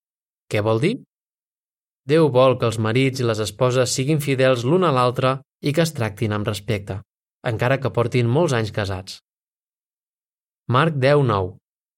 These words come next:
El que Déu ha unit, que no ho separi ningú. Què vol dir? Déu va instituir el matrimoni perquè fos una unió permanent. Hebreus tretze quatre. Que tothom respecti el matrimoni.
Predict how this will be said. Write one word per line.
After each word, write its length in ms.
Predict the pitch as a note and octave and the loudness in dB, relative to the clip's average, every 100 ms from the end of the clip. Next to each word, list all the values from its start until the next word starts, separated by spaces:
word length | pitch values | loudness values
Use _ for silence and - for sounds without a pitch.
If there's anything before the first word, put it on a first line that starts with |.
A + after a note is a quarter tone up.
| _ _ _ _ _ _ B2 | _ _ _ _ _ _ -4
El 120 | A2+ | -2
que 120 | A2+ | 0
Déu 180 | C3+ C#3+ | 2 4
ha 40 | A2 | 4
unit, 320 | A2 D#3+ D3+ - _ _ _ | 2 0 -2 -12 _ _ _
que 120 | - G#2 | -4 0
no 120 | A#2+ | 0
ho 40 | |
separi 380 | C#3 C#3 A#2 A2 | 2 0 0 0
ningú. 340 | A2 G#2+ G2 F#2+ _ _ _ _ _ _ _ _ _ _ _ _ _ _ - | 0 0 -2 -6 _ _ _ _ _ _ _ _ _ _ _ _ _ _ -6
Què 120 | A#2+ | -2
vol 140 | B2+ C3 | 2 2
dir? 100 | G#3 C4+ - _ _ _ _ _ _ _ _ _ - | 0 -4 -14 _ _ _ _ _ _ _ _ _ 0
Déu 180 | C3 D3+ | 4 4
va 80 | C3 | 4
instituir 460 | - B2 A#2+ C3 C3+ | 0 -2 2 4 4
el 80 | |
matrimoni 540 | C3 C3 C#3+ D#3 C#3 C#3+ D#3+ - | 2 0 2 4 4 2 -2 -6
perquè 240 | A#2+ A2+ | -4 -4
fos 280 | - A#2 B2 | 0 0 2
una 120 | D#3+ B2+ | 2 2
unió 200 | A2 G#2 | 2 0
permanent. 540 | G#2 G2 G#2 D#3+ A2+ - _ _ _ _ _ _ _ _ _ _ _ _ _ _ - | 0 0 2 0 0 -4 _ _ _ _ _ _ _ _ _ _ _ _ _ _ -4
Hebreus 380 | B2 B2+ F#3 F#3+ | 0 2 2 0
tretze 320 | C3+ C#3+ D3 C#3+ | 0 0 0 -2
quatre. 400 | A2 G2 - - _ _ _ _ _ _ _ _ _ - | -2 -4 -8 -16 _ _ _ _ _ _ _ _ _ -6
Que 100 | B2 | -4
tothom 400 | B2 G#2 E3 F#3+ | -2 2 2 2
respecti 560 | C#3+ G#2+ - D#3 D#3 E3+ | 2 0 0 -2 0 2
el 80 | D#3 | 2
matrimoni. 540 | D3 C#3+ C#3+ A#2 F#2+ | 2 2 2 0 -2